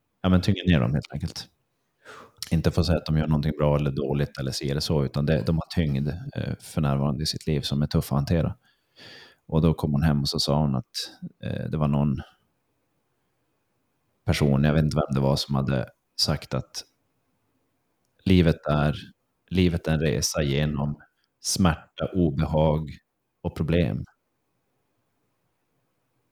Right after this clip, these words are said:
Och om man lär sig att hant-, ju mer man förstår att det är så, ju klarare blir vägen. För då vet man att man behöver en massa verktyg för att hantera de här situationerna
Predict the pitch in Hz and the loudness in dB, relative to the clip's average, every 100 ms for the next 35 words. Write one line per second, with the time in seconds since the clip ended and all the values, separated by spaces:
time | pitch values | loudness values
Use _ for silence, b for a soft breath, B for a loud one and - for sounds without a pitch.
0 | _ _ - 85 - - - _ - 87 | _ _ 2 2 2 -16 -18 _ -2 2
1 | 82 82 82 80 85 80 - - - 95 | 4 4 2 0 -2 -2 -4 -8 -4 0
2 | 92 98 92 87 82 - - 90 78 - | 4 4 4 0 -4 -8 -2 0 0 -2
3 | - 107 76 - - 95 - _ _ _ | -2 -2 -2 -6 -6 -8 -10 _ _ _
4 | _ _ _ _ _ - 90 90 76 78 | _ _ _ _ _ -6 0 2 4 4
5 | 78 67 87 92 67 50 98 - 87 80 | 2 -2 0 0 0 -6 -10 -4 0 0
6 | 78 80 71 _ - - _ _ 90 80 | 0 -4 -6 _ -20 -20 _ _ -4 0
7 | 78 78 76 80 73 - 82 71 78 76 | 2 0 -2 -2 -4 -2 -4 -4 -2 -2
8 | 76 90 85 65 - _ _ _ - 76 | 0 2 2 0 -4 _ _ _ -6 -2
9 | 76 - 78 95 92 50 - | -2 -2 -2 0 0 0 -4